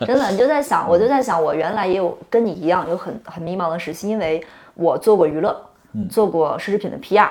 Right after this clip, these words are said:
Speaker 1: 然后搞过这种媒体，传统媒体，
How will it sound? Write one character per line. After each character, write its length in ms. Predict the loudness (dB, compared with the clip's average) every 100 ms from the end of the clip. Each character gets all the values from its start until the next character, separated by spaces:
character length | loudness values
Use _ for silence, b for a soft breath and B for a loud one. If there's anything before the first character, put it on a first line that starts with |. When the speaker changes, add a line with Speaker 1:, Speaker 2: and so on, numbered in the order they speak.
| 0
Speaker 1:
然 140 | -6
后 180 | -2 -2
搞 200 | 0 0
过 180 | 0 0
这 160 | 2 2
种 180 | 0
媒 180 | -2 -4
体， 240 | -4 -8 -8
传 160 | -6 -4
统 100 | -4
媒 140 | -6
体， 260 | -6 -10